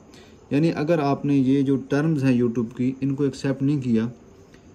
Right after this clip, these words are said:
जिसको बोलते हैं watch page और short page वाली जो terms होती हैं, इस पे मैंने एक video upload की है, वो आप लाजमी से जाके देख लेना, उसका link description में है।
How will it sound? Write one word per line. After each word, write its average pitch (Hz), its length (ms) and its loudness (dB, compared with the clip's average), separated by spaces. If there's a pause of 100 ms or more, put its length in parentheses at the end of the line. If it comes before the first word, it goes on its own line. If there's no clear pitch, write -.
(200)
जिसको 131 260 -2
बोलते 131 300 2
हैं 127 100 2
watch 120 320 0
page 135 340 0 (100)
और 110 320 -2
short 131 360 -2 (100)
page 123 220 4
वाली 117 180 2
जो 117 80 0
terms 120 320 0
होती 110 220 0
हैं, 135 160 -2 (500)
इस 151 80 -4
पे 170 100 -2
मैंने 165 200 4
एक 151 60 2
video 151 300 4
upload 139 280 2
की 123 160 0
है, 131 200 -2 (760)
वो 123 160 0
आप 143 160 2
लाजमी 139 280 2
से 135 120 2
जाके 127 280 2
देख 127 180 4
लेना, 131 200 4
उसका 131 220 -2
link 131 240 2
description 131 460 0
में 131 140 2
है। 135 280 -6